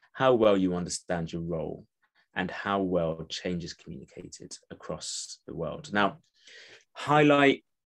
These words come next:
h-, top level, uh, uh, findings. First of all, working conditions are continually poor. If we compared to the U K national average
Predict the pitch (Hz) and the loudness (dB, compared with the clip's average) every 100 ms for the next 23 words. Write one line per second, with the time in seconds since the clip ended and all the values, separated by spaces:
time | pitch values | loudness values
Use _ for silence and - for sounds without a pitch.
0 | - - - - _ - 156 147 135 117 | -12 -10 -10 -12 _ 0 2 2 4 2
1 | 110 101 95 - 95 92 85 - 101 87 | 4 2 2 0 2 2 2 0 0 0
2 | - 90 85 80 80 - _ - 143 139 | -2 -2 -2 -4 -6 -10 _ 4 6 6
3 | 127 113 107 101 _ _ _ - _ - | 4 2 2 0 _ _ _ -20 _ 0
4 | 110 113 113 104 98 95 - 98 90 87 | 6 6 4 -4 -2 -2 -2 -4 -6 -4
5 | 92 - 85 - - 78 - 90 - - | -6 -4 -6 -6 -8 -12 -12 -12 -10 -6
6 | 113 - 123 123 110 110 104 95 - - | -4 -2 -2 0 -2 2 2 2 -4 -12
7 | - 101 90 85 85 92 95 135 139 135 | -6 0 0 0 -4 -4 4 6 6 6
8 | 113 107 107 104 - 92 90 82 87 85 | 2 4 2 -2 -4 -2 0 0 -2 -4
9 | 82 - | -6 -12